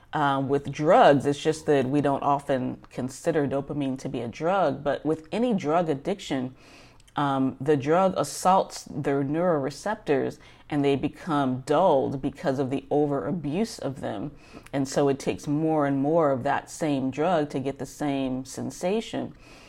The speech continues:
And I think a, a parallel is with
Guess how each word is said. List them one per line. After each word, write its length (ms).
And 260
I 140
think 220
a, 220
a 80
parallel 800
is 300
with 220